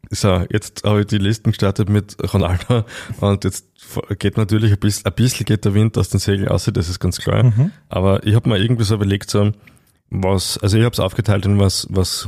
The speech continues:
Speaker 1: haben die für einen Impact gehabt im Verein? Und der Ronaldo hat halt jetzt nicht so viel Saison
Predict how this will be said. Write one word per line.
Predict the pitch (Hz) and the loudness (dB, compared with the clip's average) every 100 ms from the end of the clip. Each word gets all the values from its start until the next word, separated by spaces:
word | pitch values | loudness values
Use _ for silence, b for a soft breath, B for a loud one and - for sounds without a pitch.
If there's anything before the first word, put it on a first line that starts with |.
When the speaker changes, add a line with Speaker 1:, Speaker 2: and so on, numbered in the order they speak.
| 80 | -4
Speaker 1:
haben | 92 110 | 0 0
die | 120 | 0
für | 113 | 0
einen | |
Impact | - 123 120 123 - | 2 2 2 -4 -4
gehabt | 113 - | -4 -2
im | 110 | -2
Verein? | 107 117 143 - _ _ _ _ _ - | 0 0 0 -6 _ _ _ _ _ -4
Und | 98 | -2
der | |
Ronaldo | 92 92 92 98 | 0 2 2 0
hat | 95 | 0
halt | 90 | -2
jetzt | 92 - | -4 -4
nicht | 90 | -4
so | - 101 90 | 0 0 0
viel | 95 | -2
Saison | - 95 95 | -4 -4 -2